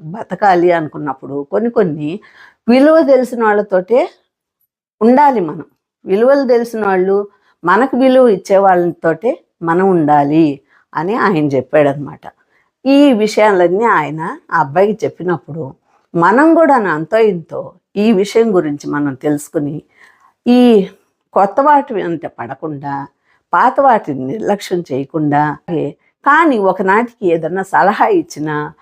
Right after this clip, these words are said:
ఒక చిన్న బిడ్డ తల్లులున్నా వాళ్ళకి వీళ్ళు ఒక డాక్టర్ లాగా కూడా పనిచేస్తారని వాళ్ళకి తెలియదు.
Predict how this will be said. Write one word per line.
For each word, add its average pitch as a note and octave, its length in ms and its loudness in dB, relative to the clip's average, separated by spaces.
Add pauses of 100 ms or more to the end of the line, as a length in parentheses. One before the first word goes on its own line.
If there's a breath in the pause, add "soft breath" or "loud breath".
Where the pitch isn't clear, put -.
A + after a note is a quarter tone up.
(200)
ఒక F3+ 100 0
చిన్న F3+ 320 0
బిడ్డ F3 280 0
తల్లులున్నా F3 960 0 (340)
వాళ్ళకి F#3+ 640 -2 (300)
వీళ్ళు F3+ 260 2
ఒక E3+ 120 -2
డాక్టర్ E3+ 460 0
లాగా G#3 220 2
కూడా F3 160 -2
పనిచేస్తారని D#3 800 -6
వాళ్ళకి G3+ 260 -8
తెలియదు. D3+ 480 0